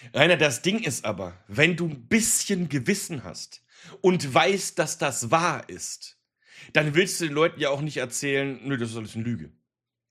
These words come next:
Wenn du ein bisschen Gewissen hast und vielleicht, ja, mein Go-, mein Wort in Gottes Ohr, vielleicht hatte Lord Abaddon dieses bisschen Gewissen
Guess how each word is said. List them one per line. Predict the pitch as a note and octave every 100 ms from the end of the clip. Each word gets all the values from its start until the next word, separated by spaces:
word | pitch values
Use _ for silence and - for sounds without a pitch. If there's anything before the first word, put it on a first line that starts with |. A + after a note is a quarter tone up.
| _ _ -
Wenn | F3 F#3+
du |
ein | G#3+ E3+
bisschen | - A#3 A#3 - G#3
Gewissen | F3 E3+ F#3+ - C#3
hast | A#2+
und | D#3
vielleicht, | B2+ F3 F3 F#3 F3+ A#2+ - - - _ _ _
ja, | - D#3+ F#3 C3+
mein | C#3 F3 D#3
Go-, | E3 C#3+
mein | C3+ D#3
Wort | D3 E3+
in | D3
Gottes | D#3+ C#3+
Ohr, | A#2 E3+ - - - - -
vielleicht | - - E3 F#3 - -
hatte | G3+ -
Lord | B2+ A#2 A2+ A2+
Abaddon | A#2+ A2 A2 A2+
dieses | G#2+ A2
bisschen | - A#2 - B2
Gewissen | G#2 F#2+ A2 - C3+